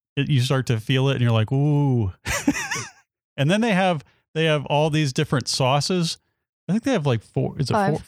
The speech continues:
Speaker 1: five different sauces, like, from, uh, seething to, th-, they're all different levels of angry, obviously, right? So it's pretty funny.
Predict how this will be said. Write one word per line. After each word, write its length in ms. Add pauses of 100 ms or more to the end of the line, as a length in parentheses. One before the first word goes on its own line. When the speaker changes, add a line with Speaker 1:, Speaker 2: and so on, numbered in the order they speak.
Speaker 1:
five 360 (420)
different 220
sauces, 420
like, 240
from, 400
uh, 320 (580)
seething 880 (680)
to, 800 (260)
th-, 160
they're 160
all 140
different 320
levels 380
of 100
angry, 500 (220)
obviously, 540
right? 240
So 180
it's 180
pretty 220
funny. 380